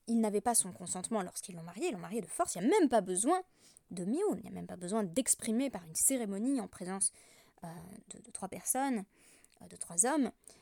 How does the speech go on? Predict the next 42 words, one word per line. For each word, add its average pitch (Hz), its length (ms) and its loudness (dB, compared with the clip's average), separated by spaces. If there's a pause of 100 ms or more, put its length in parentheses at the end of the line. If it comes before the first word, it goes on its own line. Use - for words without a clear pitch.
(120)
il - 40 -12
n'y - 40 -4
a - 40 2
même 233 60 4
pas 220 100 4
besoin 277 160 2
d'exprimer 269 340 -2
ce - 120 2
refus. 311 240 -2 (420)
Elle 170 100 -8
peut 202 220 0
simplement 190 420 8
partir - 300 -2
du 226 100 -4
jour 285 160 0
au 254 60 4
lendemain, 226 300 0
rien 262 220 2
ne 330 60 4
la 226 120 2
retient 214 320 2
auprès - 240 -10
de - 40 -14
ce - 160 -4
mari. 180 200 -14 (1200)
Rabbi 262 240 0
Hanina 240 320 0
ben 180 140 -8
Antigonos - 500 -4 (100)
omer, 208 240 -10 (440)
kol 359 160 0
tinokot 240 340 -4
she'eino 196 460 -4
yechola 220 580 -4
lishmor, 262 640 -4 (540)
euh, 185 40 -10 (320)
kiddushea. - 500 -8 (1300)
Donc, 226 300 -4
au 247 80 0
sujet 247 280 2
de 226 80 2
l'âge 220 420 2